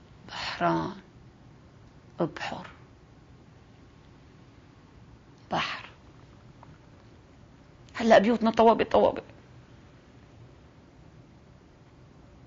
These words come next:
بس فينا نعيش بخربة صغيرة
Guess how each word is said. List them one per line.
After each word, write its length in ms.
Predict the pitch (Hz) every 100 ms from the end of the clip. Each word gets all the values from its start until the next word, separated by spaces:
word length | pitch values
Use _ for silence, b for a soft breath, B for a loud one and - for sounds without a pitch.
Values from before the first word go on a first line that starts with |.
| - - - - - - - - - - - - - - - - -
بس 200 | 170 -
فينا 320 | 226 208 165
نعيش 440 | 156 175 170 - - - - - - - - - - - - -
بخربة 480 | 165 - 202 170 156
صغيرة 520 | 151 - 156 - -